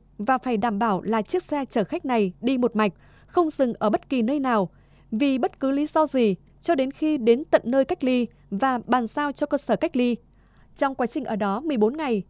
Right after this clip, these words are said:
cũng được giám sát như vậy. Thực hiện kế hoạch của Ủy ban Nhân dân tỉnh về việc tăng cường các biện pháp phòng chống dịch bệnh viêm đường hô hấp cấp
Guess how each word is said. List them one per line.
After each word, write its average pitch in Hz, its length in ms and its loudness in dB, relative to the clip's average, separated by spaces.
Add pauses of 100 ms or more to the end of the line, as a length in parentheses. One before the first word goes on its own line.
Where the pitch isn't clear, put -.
(120)
cũng 247 200 0
được 302 140 0
giám 190 180 -2
sát 277 260 -2
như 233 80 2
vậy. 208 220 6 (1040)
Thực 320 160 0
hiện 220 200 0
kế 240 160 -2
hoạch 302 360 -8
của 240 160 2
Ủy 208 160 -2
ban 269 140 -2
Nhân 285 80 -10
dân 277 200 -4
tỉnh 190 300 -4
về 214 140 0
việc 208 240 -4
tăng 302 160 -4
cường 233 240 0
các 320 140 -4
biện 247 180 -4
pháp 330 180 -6 (100)
phòng 240 160 -2
chống 202 260 -2
dịch 269 180 -6
bệnh 185 240 0
viêm 285 160 -4
đường 226 160 0
hô 208 140 0
hấp 320 220 -2
cấp 349 160 4